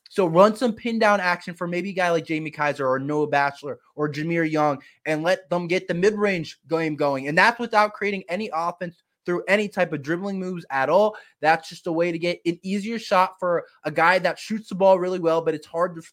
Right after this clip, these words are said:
sometimes for him to find shots and for him to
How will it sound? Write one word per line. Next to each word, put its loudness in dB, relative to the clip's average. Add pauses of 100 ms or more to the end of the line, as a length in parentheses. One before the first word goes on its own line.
sometimes -4 (260)
for 2
him -4
to -4
find -2 (160)
shots 2 (480)
and 0
for 0
him -4
to 0